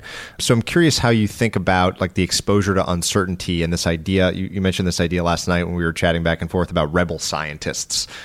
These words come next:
Maybe go into that notion of rebel scientists and,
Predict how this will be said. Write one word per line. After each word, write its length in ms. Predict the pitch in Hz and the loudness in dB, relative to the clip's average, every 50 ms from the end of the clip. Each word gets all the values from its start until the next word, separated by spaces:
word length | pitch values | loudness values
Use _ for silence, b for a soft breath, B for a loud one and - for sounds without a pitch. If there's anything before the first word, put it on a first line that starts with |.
| B B B | B B B
Maybe 220 | 104 110 107 117 | -2 0 2 2
go 140 | 110 113 107 | 4 4 4
into 100 | 101 95 | 4 4
that 120 | 95 95 | 4 2
notion 300 | 92 92 95 92 - 95 | 4 2 2 0 0 -2
of 140 | 87 76 80 | -4 -2 0
rebel 200 | 90 87 82 87 | 0 0 0 0
scientists 800 | 78 - - 85 82 85 82 82 - 90 82 80 - - - - | -2 0 0 0 2 0 0 0 0 0 0 0 0 -4 -2 0
and, 220 | 90 82 78 78 | 0 0 0 -2